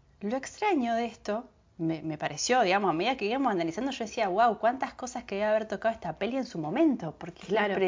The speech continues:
Speaker 1: impresionante.
Speaker 2: Aún así, Denzel Washington, unos años después, seguía sin querer mostrar eso,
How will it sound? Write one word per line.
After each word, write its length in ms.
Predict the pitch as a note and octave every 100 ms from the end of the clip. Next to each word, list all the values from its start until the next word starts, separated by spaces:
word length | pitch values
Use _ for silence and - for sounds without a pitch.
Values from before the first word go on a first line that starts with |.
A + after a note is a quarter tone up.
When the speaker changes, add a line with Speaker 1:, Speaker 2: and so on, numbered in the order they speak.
| F3
Speaker 1:
impresionante. 680 | G3 A3 C4+ F4 D4 - F3 - - -
Speaker 2:
Aún 320 | G3+ G#3+ B3+
así, 280 | C#4 C4+ C#4
Denzel 300 | B3+ B3+ B3+
Washington, 480 | B3+ B3 C4 B3+ B3
unos 180 | B3 A#3+
años 220 | B3 B3
después, 320 | A#3+ B3 C4+
seguía 380 | C4+ A3+ A#3+ C4+
sin 200 | C4 A#3+
querer 300 | A#3+ A3 A3
mostrar 360 | A3+ A3+ G3+ G3+
eso, 200 | G3+